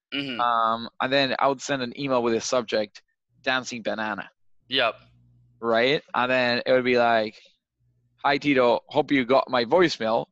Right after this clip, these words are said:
Speaker 1: Mm-hmm.
Speaker 2: Uh, in case, uh, or, like, in case you want, need a reminder about w-, how we can partner up with Alti Sales,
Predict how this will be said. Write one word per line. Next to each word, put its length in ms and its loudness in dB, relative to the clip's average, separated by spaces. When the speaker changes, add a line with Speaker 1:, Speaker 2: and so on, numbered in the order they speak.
Speaker 1:
Mm-hmm. 280 -10
Speaker 2:
Uh, 320 4
in 120 -8
case, 500 -4
uh, 240 2
or, 140 2
like, 240 0
in 100 -8
case 280 0
you 80 -4
want, 180 0
need 160 -2
a 80 2
reminder 440 2
about 400 2
w-, 200 -16
how 500 0
we 260 -6
can 260 -10
partner 320 0
up 120 -4
with 120 -2
Alti 300 0
Sales, 400 -4